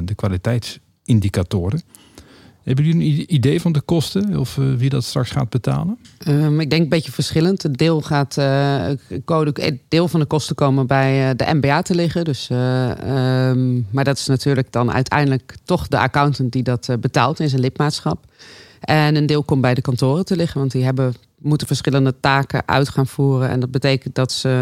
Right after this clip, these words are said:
Speaker 2: nou ja, dat, dat ze hun organisatie anders moeten inrichten. Dat ze daar mensen voor moeten hebben, eh, systemen voor moeten aanpassen. En dat, eh, dat gaat nog wel het een en ander kosten, inderdaad.
Speaker 1: Vier aspecten van die wet besproken. Eh,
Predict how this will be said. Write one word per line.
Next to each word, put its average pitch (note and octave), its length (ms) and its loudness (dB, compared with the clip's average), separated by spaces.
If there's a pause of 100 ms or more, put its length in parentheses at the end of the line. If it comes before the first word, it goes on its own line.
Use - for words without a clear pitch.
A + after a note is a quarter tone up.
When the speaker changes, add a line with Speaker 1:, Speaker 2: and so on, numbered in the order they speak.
(140)
Speaker 2:
nou B2 140 0
ja, G2 120 0
dat, C#3 240 -6
dat C3 160 -6
ze - 120 -2
hun C#3 320 2
organisatie D3+ 680 0
anders C#3+ 240 0
moeten C#3 240 0
inrichten. C3 500 -2
Dat B2+ 120 -6
ze - 60 -10
daar E3 120 4
mensen D#3+ 460 0
voor C#3 200 -2
moeten C3+ 280 -2
hebben, B2 340 -2 (500)
eh, C#3 340 0
systemen E3 560 2
voor C#3+ 180 0
moeten C#3 220 0
aanpassen. - 520 -4
En B2 100 -2
dat, A#2+ 260 -6
eh, A#2+ 140 -4 (800)
dat C3+ 140 -8
gaat C3 200 -2
nog C3+ 120 0
wel C3 120 0
het B2+ 120 -2
een B2+ 200 0
en C3 60 0
ander B2+ 240 -2
kosten, D3 300 -4
inderdaad. C#3 440 -2 (180)
Speaker 1:
Vier C3 240 -2
aspecten G#2+ 380 -2
van A2+ 100 2
die G#2+ 100 4
wet G2+ 180 0
besproken. C#3+ 680 -2
Eh, A#2+ 300 0